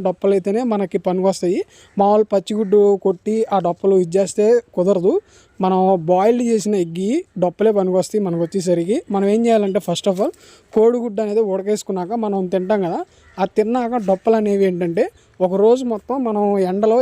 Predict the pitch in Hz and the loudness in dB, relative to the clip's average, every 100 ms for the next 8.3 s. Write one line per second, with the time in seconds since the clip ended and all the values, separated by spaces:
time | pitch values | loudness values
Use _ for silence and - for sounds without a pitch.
0 | 220 214 226 208 - 165 294 - _ _ | 0 -2 -2 -2 -4 -2 -4 -6 _ _
1 | - 175 214 226 220 208 185 220 - 190 | -6 -2 2 0 0 -8 -6 -6 -6 -6
2 | 180 185 - 220 220 214 202 196 196 - | -2 -4 2 2 4 2 0 -2 -4 -2
3 | 190 202 196 196 185 190 180 175 196 339 | 0 0 -2 -2 0 0 0 0 0 -2
4 | 196 220 220 208 208 240 254 226 175 175 | -4 0 2 2 2 4 4 2 0 0
5 | 165 214 214 202 196 180 - 185 185 226 | 2 2 2 0 -2 -2 -2 -2 0 2
6 | 196 180 180 185 190 202 196 180 180 180 | 2 2 0 0 0 2 2 2 2 2
7 | 175 175 165 160 208 190 175 165 190 185 | 2 2 2 0 2 4 2 2 0 2
8 | 175 170 226 | 0 0 0